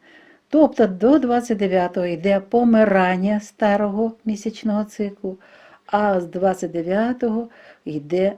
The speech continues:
народження, дуже складний період народження після сонячного затемнення,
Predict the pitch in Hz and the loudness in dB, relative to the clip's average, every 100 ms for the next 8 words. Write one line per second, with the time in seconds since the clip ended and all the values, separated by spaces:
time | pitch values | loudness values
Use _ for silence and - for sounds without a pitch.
0 | - 175 170 190 220 190 180 196 208 196 | -8 -6 -4 -2 -2 -2 -4 -2 -2 -2
1 | - 185 190 185 175 170 175 185 160 190 | -6 -6 -4 -2 -2 -4 -6 -12 -4 -2
2 | 196 233 - 214 185 170 170 175 175 170 | -2 -4 0 -2 0 -4 -4 -6 -4 -2
3 | 165 170 165 165 185 214 214 214 196 190 | -4 -4 -4 -2 -2 -2 -2 -4 -6 -8
4 | 190 185 214 202 190 - 180 175 185 185 | -8 -6 -6 -6 -8 -10 -8 -8 -8 -8
5 | 165 160 170 202 254 | -8 -6 -4 -4 -4